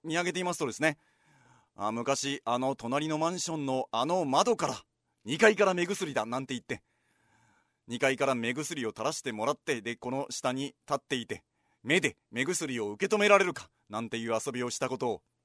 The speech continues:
思い出します。近藤勇が処刑された処刑場跡は、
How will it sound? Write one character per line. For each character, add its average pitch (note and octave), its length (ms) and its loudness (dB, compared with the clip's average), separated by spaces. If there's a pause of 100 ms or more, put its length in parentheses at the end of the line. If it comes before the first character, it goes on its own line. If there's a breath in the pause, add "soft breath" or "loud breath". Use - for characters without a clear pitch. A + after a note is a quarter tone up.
(180)
思 G2+ 240 -4
い G2 60 -8
出 F#2+ 100 -4
し - 140 -10
ま F#2 80 -8
す。 - 380 -8 (1900)
近 F#3+ 200 8
藤 G3+ 180 12
勇 E3 220 6
が D#3 100 8
処 D3 120 0
刑 D3+ 200 8
さ C#3+ 100 4
れ C3+ 80 4
た C3+ 120 4
処 B2 120 0
刑 F#3 220 6
場 C#3+ 280 8
跡 A#2 160 4
は、 - 140 -10